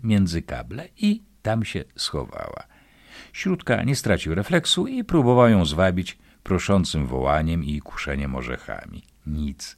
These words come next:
żadnej reakcji. Inspicjentka czołga się po podłodze, trzymając w ręku następną wiewiórkę, która kąsa ją w palec,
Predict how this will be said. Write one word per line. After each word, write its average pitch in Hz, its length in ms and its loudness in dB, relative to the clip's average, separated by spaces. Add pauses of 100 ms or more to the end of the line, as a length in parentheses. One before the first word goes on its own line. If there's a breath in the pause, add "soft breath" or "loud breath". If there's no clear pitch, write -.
(100)
żadnej 78 840 -4
reakcji. - 760 -10 (480 loud breath)
Inspicjentka 110 720 0
czołga 73 380 0
się - 140 -8
po 80 140 -8
podłodze, 104 520 0 (220 loud breath)
trzymając 87 440 0
w 76 60 -4
ręku 82 360 0
następną 107 680 2
wiewiórkę, 104 580 0
która 71 320 -2
kąsa 85 480 0
ją 78 140 -4
w - 100 -16
palec, 120 420 -2